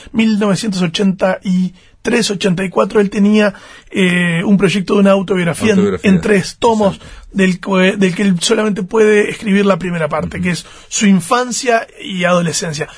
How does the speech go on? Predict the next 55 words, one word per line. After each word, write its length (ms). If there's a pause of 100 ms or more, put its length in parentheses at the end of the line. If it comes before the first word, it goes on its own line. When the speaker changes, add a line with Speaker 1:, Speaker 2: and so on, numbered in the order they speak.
(340)
Speaker 1:
Pero 140
él 180
no 200
habla 720 (460)
en, 280
en 160
ese 220
escrito 520
de 400
esta 160
Speaker 2:
Ah, 40
Speaker 1:
historia. 260
Speaker 2:
no, 260
no, 320
no, 260
no 100
Speaker 1:
Él 80
Speaker 2:
habla, 140
Speaker 1:
no, 260
Speaker 2:
no, 40
Speaker 1:
no 0
Speaker 2:
no, 240
no, 240
Speaker 1:
nombra 540
Speaker 2:
no, 60
no, 0
no. 60 (120)
Speaker 1:
este 180
suceso. 560
Speaker 2:
No, 60
no, 80
pero 180
hace, 160
hace 240
una 180
narración 460
de 120
su, 380
de 140
su 160
niñez 480
y 80
su 240
adolescencia, 600
que 100
a, 300
a 220
una 240
cuadra 240
donde 160
estamos 200
nosotros, 360
acá 120
en 80
Zabala, 600